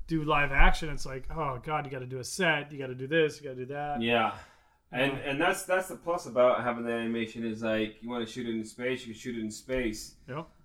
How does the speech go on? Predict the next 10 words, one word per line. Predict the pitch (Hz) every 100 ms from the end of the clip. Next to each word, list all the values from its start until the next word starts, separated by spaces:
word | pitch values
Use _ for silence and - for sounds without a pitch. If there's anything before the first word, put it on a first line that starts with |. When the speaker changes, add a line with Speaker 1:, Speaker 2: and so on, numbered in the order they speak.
| -
Speaker 2:
Um, | 117 113 110 107 107 104 101 98 - -
you | 110
know, | 110 107
of | 117 -
course, | 151 - - - - _ _ _ _ -
as | 113
everything | 135 131 120 123 113
has | 107 113 107
its, | 110 - - - -
um, | 104 104 101 98